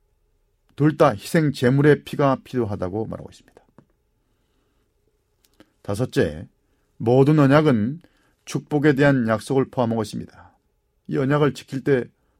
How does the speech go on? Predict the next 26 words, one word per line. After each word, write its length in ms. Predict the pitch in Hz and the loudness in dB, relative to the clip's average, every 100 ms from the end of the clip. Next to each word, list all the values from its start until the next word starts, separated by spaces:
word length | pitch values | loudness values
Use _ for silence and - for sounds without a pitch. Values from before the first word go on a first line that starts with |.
| _ | _
어떤 500 | 117 - 143 143 - | -12 -2 0 0 -4
또 120 | - 139 | -10 -10
축복이 320 | - 143 127 | -10 -6 -4
있는지를 440 | 110 104 104 98 - _ | -4 -4 -4 -6 -10 _
말하고 420 | - 82 85 80 | -20 -14 -12 -14
있습니다. 320 | - - _ _ _ _ _ _ _ _ _ _ - | -18 -20 _ _ _ _ _ _ _ _ _ _ -4
여섯째, 520 | 117 139 139 90 67 _ _ _ _ | 0 0 0 -8 -8 _ _ _ _
하나님께서는 840 | - 135 156 156 156 139 147 120 104 | -4 2 2 4 0 2 2 0 -2
그분의 360 | 123 135 139 | -2 2 0
백성 400 | 107 120 - 131 | 2 -2 -2 -2
가운데 320 | 117 117 110 101 | 0 0 -2 -4
거하시고 680 | 98 90 - - 92 123 147 _ _ _ _ _ | -4 -6 -8 -14 -12 -12 -14 _ _ _ _ _
그분의 360 | 127 151 143 | 0 4 4
백성들이 560 | 123 120 147 147 147 139 | 2 0 -2 0 0 0
하나님께 580 | 110 143 147 143 143 127 | 0 0 0 0 0 0
가까이 460 | 107 104 123 127 | -4 0 2 2
나아가는 440 | 110 101 104 107 101 | 0 -2 -2 -2 -4
것이 380 | 92 131 113 - _ _ | -4 -4 -6 -8 _ _
그들의 460 | _ 123 127 143 160 - _ _ | _ 2 4 4 4 -2 _ _
언약의 520 | 110 110 101 95 90 - | -6 -4 -2 -4 -8 -12
목표입니다. 640 | 90 - - 82 - - | -14 -14 -14 -14 -16 -12
언약을 320 | 123 131 139 | -2 0 0
통해서 300 | 147 139 135 | 0 -2 -2
하나님과 340 | 127 139 135 131 | -2 -2 -2 -4
그분의 220 | 123 127 | -4 -4
백성이 240 | 120 123 | -4 -8